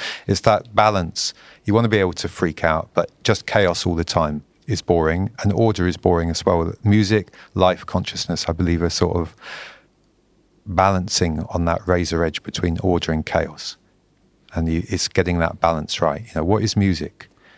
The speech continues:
It's groove, right? It's melody. If you have complete chaos, it's white noise. There's nothing to latch onto. If you have complete order, it's a sine wave. It's boring very quickly. So it's about exploring that,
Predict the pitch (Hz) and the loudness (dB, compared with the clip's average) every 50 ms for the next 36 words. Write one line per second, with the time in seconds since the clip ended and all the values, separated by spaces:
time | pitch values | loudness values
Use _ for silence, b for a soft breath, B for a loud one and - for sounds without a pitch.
0 | b b b b b _ 95 92 - - - 107 107 90 78 76 73 73 - - | b b b b b _ -6 -6 -4 0 2 4 4 4 2 -2 -4 -6 -10 -10
1 | - - 92 101 117 127 131 - _ _ _ _ _ _ _ _ _ _ _ _ | -4 -2 0 0 0 -2 -4 -10 _ _ _ _ _ _ _ _ _ _ _ _
2 | _ - 69 - - 92 90 87 85 78 - - 76 76 78 - _ _ _ _ | _ -10 -8 -2 2 2 2 2 2 -2 -4 -6 -8 -8 -10 -14 _ _ _ _
3 | _ _ _ _ _ _ _ _ _ _ _ _ _ _ _ - - - - 92 | _ _ _ _ _ _ _ _ _ _ _ _ _ _ _ -8 -2 2 2 2
4 | 90 - - _ - - 95 87 - - 110 95 - - - - 98 95 85 85 | 2 2 -2 _ -4 -2 -2 -2 2 2 0 0 0 -2 0 2 2 4 4 2
5 | 82 - - 90 - - - 90 85 98 104 98 101 101 87 80 78 73 - - | 0 -2 -4 -4 -4 0 0 0 0 0 0 0 0 0 0 -2 -6 -8 -12 -18
6 | _ _ _ 110 - - 98 - - 95 90 85 - - 87 85 85 85 - - | _ _ _ -6 -4 -2 -2 -2 0 0 -2 -2 -2 -2 0 0 0 0 0 -2
7 | - - 92 90 85 - - - - - b b b b b b b b b _ | -2 0 0 0 -2 -4 -6 -8 -8 -8 b b b b b b b b b _
8 | - - - 92 85 - - - 92 - - 92 90 87 87 90 85 82 - 95 | -10 -2 0 0 0 0 -2 -4 -4 -2 -2 -2 -2 0 2 0 0 0 0 0
9 | 87 80 - - 98 - - - 104 98 95 92 78 76 76 80 - - _ _ | -2 -2 -2 -2 -2 -2 0 2 2 2 2 0 -2 -2 -4 -4 -6 -12 _ _
10 | _ - 92 - - 92 90 87 82 80 80 80 82 80 76 - - 90 87 - | _ -10 -10 -4 -2 0 0 2 0 -2 -2 -2 -2 -4 -4 -4 -4 -4 -6 -4
11 | - 82 82 76 - - - 90 90 85 - - - 82 98 98 92 92 - - | -4 -6 -6 -6 -8 -4 -2 0 0 0 -2 -6 -2 0 2 2 2 2 -2 -6
12 | - - - - 95 90 85 85 80 78 78 82 87 - - | -10 -10 -2 0 2 2 2 0 -2 -4 -2 -2 -2 -2 -4